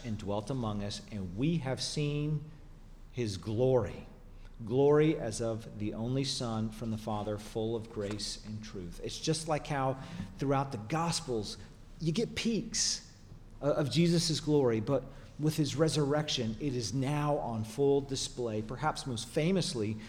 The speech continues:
with Paul's encounter with Jesus on the road to Damascus. So where Moses desired to atone for his people but could not,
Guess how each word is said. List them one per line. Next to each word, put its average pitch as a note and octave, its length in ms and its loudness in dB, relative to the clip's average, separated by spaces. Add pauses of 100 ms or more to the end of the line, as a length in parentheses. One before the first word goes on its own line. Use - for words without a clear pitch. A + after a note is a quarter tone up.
(140)
with B2 160 0
Paul's D#3 520 8
encounter B2+ 400 0
with A#2+ 160 0
Jesus A#2+ 400 -4
on A#2 80 -4
the A2 80 -2
road A2 420 0
to - 100 -6
Damascus. G#2 920 -4 (580)
So - 180 0
where D#3+ 380 8 (240)
Moses E3+ 600 10
desired D3+ 640 8
to D3 160 6
atone D3 320 2
for D3+ 100 0
his C#3 100 4
people D#3+ 300 4
but E3 180 0
could E3+ 240 8
not, E3+ 400 4